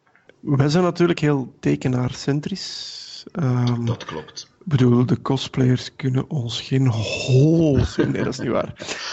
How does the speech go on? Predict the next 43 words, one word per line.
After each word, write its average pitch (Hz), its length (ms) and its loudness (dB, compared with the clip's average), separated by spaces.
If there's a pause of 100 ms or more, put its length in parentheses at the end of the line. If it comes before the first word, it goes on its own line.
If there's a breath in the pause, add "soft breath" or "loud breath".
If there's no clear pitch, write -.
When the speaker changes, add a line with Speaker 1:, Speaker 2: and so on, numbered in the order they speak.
(160 loud breath)
Speaker 1:
Nee, 147 120 6
Speaker 2:
Nee. 151 100 4
Speaker 1:
maar 151 80 2
het, 160 80 -2
het 147 240 2
Speaker 2:
Nee, 139 120 4
Speaker 1:
interesse-, 135 140 0
Speaker 2:
maar 131 180 0
ik 135 100 -6
Speaker 1:
er 143 80 2
zijn 175 220 2
gewoon, 180 280 0
het 143 180 -4
is 160 120 -6
zo 196 160 0
groot 180 220 -4
geworden 190 360 -6
dat, 143 180 0
dat 135 220 -4
er, 139 120 -4 (260)
het - 200 -8
kan 185 180 0
niet 180 140 2
anders 170 360 -2
als 135 240 -4
dat 135 160 -4
er, 127 60 -4 (560)
dat 131 160 -2
er 123 120 -4
dingen 147 240 0
bij 131 220 2
zijn, 143 340 -2 (280 loud breath)
eh, 127 300 2
die 123 260 0
je 123 100 2
minder 123 520 2
interesseren. 123 760 -4
Dat 117 160 -8
kan 123 200 -6
gewoon 127 260 2
niet 127 160 2
anders. - 360 -2
Speaker 2:
Maar, 85 240 -12